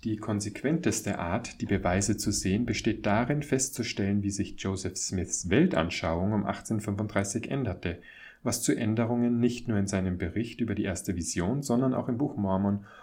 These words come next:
und in den Offenbarungen führte, die nach dieser Entwicklung der Theologie gegeben wurden. Der Grund dafür, dass Joseph Smiths Bericht von achtzehnhundertzweiunddreißig ein Ausreißer ist, liegt darin,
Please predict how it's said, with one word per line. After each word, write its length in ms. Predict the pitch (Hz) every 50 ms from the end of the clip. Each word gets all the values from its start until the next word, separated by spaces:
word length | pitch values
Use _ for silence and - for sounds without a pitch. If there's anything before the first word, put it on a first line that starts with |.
| - - _
und 180 | 185 170 165 170
in 80 | 156
den 160 | 151 151 147
Offenbarungen 800 | - 110 - - 123 113 107 98 92 92 90 101 101 101 101 101
führte, 560 | 101 - - 110 107 107 - 113 110 110 113 - - _ _ _
die 100 | - 127
nach 380 | 117 110 98 92 98 113 110 -
dieser 260 | - 120 107 - 117
Entwicklung 540 | 110 101 - - 113 117 - 117 113 107 107
der 140 | - 101 101
Theologie 840 | - - 107 101 101 98 98 95 90 - - 107 104 110 107 110 -
gegeben 440 | - 120 117 - 95 90 90 87 80
wurden. 360 | 87 85 82 80 87 87 90 - _ _ _ _ _ _ _ _ _ _ _ _ -
Der 100 | 95 98
Grund 360 | - 101 104 107 101 104 -
dafür, 540 | 92 90 92 92 - - - 127 143 165 160
dass 240 | - 110 - - -
Joseph 380 | - 117 107 104 - 104 -
Smiths 460 | - - - 107 101 98 98 - - -
Bericht 480 | - 98 92 82 104 101 - - -
von 100 | - 104
achtzehnhundertzweiunddreißig 1120 | - 95 - - - 98 98 - - - - 151 160 139 - - 95 90 - - - -
ein 140 | 87 - -
Ausreißer 640 | - 131 151 156 - - 90 87 87 - - 107
ist, 300 | - - 123 123 - - - - - - - - _ _
liegt 260 | - 107 107 - - -
darin, 520 | 90 90 90 90 107 113 127 135 131